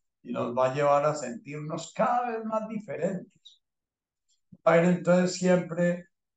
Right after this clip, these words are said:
eh, eh, un, eh, alguien a quien criticar, alguien a quien, eh,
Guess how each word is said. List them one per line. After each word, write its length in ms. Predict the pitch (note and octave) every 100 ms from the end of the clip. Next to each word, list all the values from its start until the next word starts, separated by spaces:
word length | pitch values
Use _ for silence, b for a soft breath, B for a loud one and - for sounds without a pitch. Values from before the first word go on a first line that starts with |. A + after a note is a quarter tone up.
| -
eh, 340 | C3+ C3 - -
eh, 340 | D3 - - _
un, 340 | - D3 D3+ E3
eh, 400 | E3 E3 D#3 D#3
alguien 400 | C#3 D3+ D#3+ D#3
a 180 | D3 D3+
quien 440 | - D3 D#3 D#3 - - -
criticar, 640 | D3+ D3+ B2+ A#2+ C#3+ D3+ D3+
alguien 640 | D3 D3 D3 C#3+ D3+ C#3+
a 180 | C3 B2+
quien, 720 | - C#3 C#3 C#3+ D3 D3+ D3 _ _ _ _ _
eh, 200 | A#2 A#2